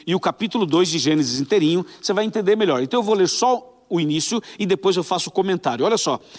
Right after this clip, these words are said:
Gênesis um, de um a três. Presta atenção. "No princípio, criou Deus os céus e a terra. A terra, porém, estava sem forma e vazia, e havia trevas sobre a face do abismo. E o Espírito de Deus pairava por sobre as águas." Agora, olha só isso aqui,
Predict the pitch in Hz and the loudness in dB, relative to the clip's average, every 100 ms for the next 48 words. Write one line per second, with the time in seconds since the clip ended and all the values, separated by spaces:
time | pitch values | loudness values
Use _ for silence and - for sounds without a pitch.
0 | - 135 185 180 156 135 196 160 170 202 | -10 -2 0 2 0 0 0 0 0 0
1 | - 139 92 - - _ - 139 - 208 | 0 -2 -2 -8 -10 _ -4 -2 -2 -2
2 | 151 - _ _ _ - - - 165 180 | -2 -6 _ _ _ -20 -16 -2 -2 0
3 | 190 165 - 143 131 185 254 - _ _ | 0 0 0 0 0 0 -2 -4 _ _
4 | _ - 180 175 180 151 147 175 - 240 | _ -2 2 4 4 2 2 0 -2 -4
5 | - 135 123 147 190 247 139 92 - _ | -2 -2 0 -2 0 0 -2 -6 -20 _
6 | _ _ _ _ - 170 - 175 175 - | _ _ _ _ -4 -4 0 0 0 0
7 | 165 147 160 143 131 165 - 143 156 208 | 2 2 2 -2 -2 -2 0 0 2 0
8 | 165 247 - - 175 160 151 214 - 196 | 0 0 -2 -6 -2 -2 0 -4 0 2
9 | 196 139 - 135 135 233 - 160 143 147 | 2 0 -2 -2 -2 -4 0 -2 0 -4
10 | 98 110 _ - - 175 170 - 214 226 | -4 -14 _ -16 -2 0 0 -2 0 2
11 | 233 190 170 156 185 - 156 143 156 147 | 2 0 2 4 4 2 0 2 0 -2
12 | 143 - 165 175 127 131 95 95 - - | -4 -2 0 0 0 -2 -4 -14 -12 -4
13 | 135 156 151 208 220 208 190 151 107 | 0 0 0 0 0 0 -2 -6 -8